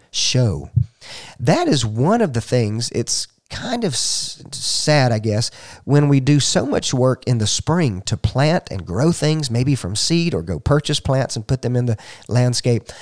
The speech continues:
and then we fail to just trim off the spent flowers, the dead heads.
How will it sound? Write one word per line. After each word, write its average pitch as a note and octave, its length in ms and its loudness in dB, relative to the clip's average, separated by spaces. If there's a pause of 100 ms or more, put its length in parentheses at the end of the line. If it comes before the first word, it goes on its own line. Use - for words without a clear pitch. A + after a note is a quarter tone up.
(180)
and C#3+ 160 4
then D3 160 4
we C#3+ 160 4
fail A#2+ 720 2 (200)
to C3+ 120 0
just A#2 300 -2
trim F3+ 420 0
off G#2+ 360 0 (260)
the B2 220 0
spent - 460 0
flowers, G#2 640 -2
the C#3 140 2
dead A#2+ 280 2
heads. G#2+ 440 -4